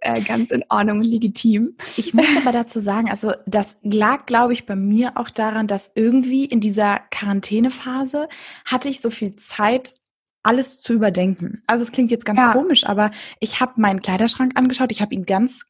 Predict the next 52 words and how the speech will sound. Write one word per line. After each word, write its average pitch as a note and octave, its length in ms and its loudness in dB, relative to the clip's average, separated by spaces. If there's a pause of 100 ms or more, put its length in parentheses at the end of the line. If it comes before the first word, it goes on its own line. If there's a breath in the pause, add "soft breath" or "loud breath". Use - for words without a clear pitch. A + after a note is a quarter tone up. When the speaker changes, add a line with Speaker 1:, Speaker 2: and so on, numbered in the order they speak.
Speaker 2:
groß, G#3+ 460 0
also F#3 140 0
ich F#3 160 -6
liebe G#3+ 400 4
ja F#3 360 -2 (220)
sauber F3 420 -2
machen F3+ 380 -6
und E3+ 180 -10
organisieren E3 540 0
und A3 160 0
so. - 160 -10
Speaker 1:
Mhm. A3+ 360 2
Speaker 2:
Deswegen A#3 360 4
misste A#3+ 240 6
ich G3+ 80 0
Speaker 1:
<laughs> - 0 -
Speaker 2:
ganz G#3 180 0
gern G3 160 2
auch G#3 60 2
mal G3 120 2
meinen D#3+ 200 -2
Kleiderschrank G3 640 -4
aus C#4+ 200 -2 (320 loud breath)
und A#3 280 2
habe B3 140 0
mir B3 120 4
so A#3 100 0
gedacht, A3+ 380 -2
"Hm, A3 200 4
irgendwie B3 340 0
habe A#3 180 -2
ich - 120 -4
gar - 160 -6
nicht A#3 140 -4
so B3 100 -6
viel A#3+ 180 0
Basics." G#3 600 -4
Also G#3+ 200 0
mal, A3+ 300 2 (420 loud breath)
weiß B3 200 2
ich A#3+ 80 2
nicht, G#3 160 0
so G#3+ 80 -4
ein G#3 140 -2
Polunder A3+ 720 2
oder G3 500 -2
mal G3 320 -4
ein G#3+ 160 -2
Langarm-Shirt E3+ 1000 0
oder F#3+ 200 -4
mal F#3+ 240 0
einen G3 260 -6